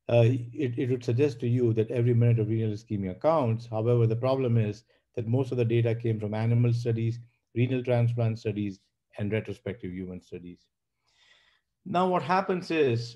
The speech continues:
once you attest or believe in a thought process or, or, uh, principle, and you have written significantly about it,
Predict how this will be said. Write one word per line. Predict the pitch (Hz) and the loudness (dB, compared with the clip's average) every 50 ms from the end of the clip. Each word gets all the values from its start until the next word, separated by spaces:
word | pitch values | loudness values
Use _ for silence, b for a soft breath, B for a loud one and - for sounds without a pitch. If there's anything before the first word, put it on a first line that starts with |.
| - - | -18 -12
once | 135 131 147 160 170 180 170 175 - - | -6 -2 -2 0 0 -2 -4 -6 -8 -4
you | 147 156 156 156 156 151 139 131 139 - - _ _ _ _ - | 0 2 4 4 6 4 4 2 -2 -6 -12 _ _ _ _ -10
attest | 143 120 143 147 147 147 135 120 - - - 127 | -4 0 4 4 4 4 2 -2 -8 -14 -14 -10
or | 123 151 131 123 123 123 120 117 | -6 -2 0 0 2 2 0 0
believe | 117 117 123 123 135 143 147 147 147 147 147 - _ - | 2 2 2 2 2 2 2 2 0 -2 -4 -10 _ -4
in | 151 123 120 117 | 0 2 2 2
a | 113 | 2
thought | 117 117 - 131 131 127 123 | 2 0 0 0 0 0 -2
process | - 139 135 127 120 123 135 135 127 120 - - _ - | -2 -2 -2 -2 -2 -4 -4 -4 -6 -8 -12 -20 _ -10
or, | - 120 117 113 110 | -4 -2 -2 0 0
or, | 110 113 110 110 110 107 107 110 | -2 -2 -2 -2 -2 -4 -2 -2
uh, | 107 104 104 | -2 -2 -4
principle, | 101 - 135 131 135 127 - 135 - 135 135 139 139 - - _ _ _ _ _ _ - | -4 -4 -4 -4 -4 -4 -6 -6 -4 -4 -4 -4 -6 -8 -12 _ _ _ _ _ _ -2
and | 120 120 | 0 0
you | 113 113 143 151 | 0 2 2 2
have | 147 143 139 127 | 4 4 4 2
written | 135 135 123 127 123 | 0 -2 -2 -2 -4
significantly | 120 120 117 120 120 127 127 135 127 135 127 127 123 | -4 -4 -4 -4 -4 -6 -6 -6 -6 -6 -4 -4 -2
about | 113 120 117 113 104 110 | 0 2 2 2 2 0
it, | 107 101 95 - | 0 -2 -2 -6